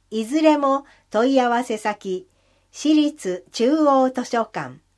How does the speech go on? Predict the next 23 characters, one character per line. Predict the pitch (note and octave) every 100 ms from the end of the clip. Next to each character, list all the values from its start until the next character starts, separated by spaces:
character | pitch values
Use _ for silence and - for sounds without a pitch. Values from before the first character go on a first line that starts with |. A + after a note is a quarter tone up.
| _
電 | D#3+ F#3+ A#3 A3+
話 | G#3 G3 - _ _
八 | - G3 - D#4
零 | D#4 D#4+ C4+ F#3
零 | A#3+ B3 G3+
の | D#3+ D3+ D#3 -
三 | - A3 B3+ D#4 D4+
七 | D4 C4 F3 D#3+ D#3+
一 | D#3+ - A#3+
一。 | A#3 G3 - - B2+ _ _ _ _ _ _ _ _ _ _ _ _ _ _ _ _ _ _ _ _ _ _ _ _
東 | - A#3 D4 D#4+ E4 D#4
図 | D4
書 | D4+ D#4
館 | C#4+ A#3+ G#3
で | G#3 C4
の | A#3+ F3
催 | D3+ F3 A3 G#3 G3
し。 | - - E3 _ _ _ _ _ _ _ _ _ _ _ _ _ _ _
東 | - B3 D4 D#4+ -
図 | D4 C#4
書 | D4 D4
館 | A#3 G3 F3
の | E3 D#3+